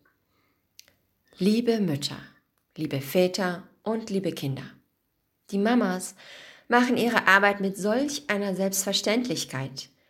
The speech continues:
dass man sie glatt vergessen würde, wenn sie diesen Ta-, wenn es diesen Tag nicht gäbe. Daher Applaus, Applaus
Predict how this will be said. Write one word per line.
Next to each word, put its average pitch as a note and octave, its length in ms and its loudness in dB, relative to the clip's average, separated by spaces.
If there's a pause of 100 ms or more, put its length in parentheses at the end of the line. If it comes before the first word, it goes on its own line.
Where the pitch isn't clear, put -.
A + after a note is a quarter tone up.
(140)
dass A#3+ 180 2
man F#3+ 200 4
sie G3 140 -2
glatt G3+ 340 -4
vergessen B3 600 0
würde, C3+ 360 -4 (500)
wenn F#3 120 2
sie F3+ 160 2
diesen F3+ 300 2
Ta-, F#3+ 300 -2 (240)
wenn F#3 120 0
es F#3 140 -2
diesen F#3+ 260 -4
Tag D#3+ 320 -6
nicht F#3 220 -6
gäbe. D#3 340 -4 (1400)
Daher A3 420 4 (540)
Applaus, F#3+ 720 0
Applaus F#3 640 -4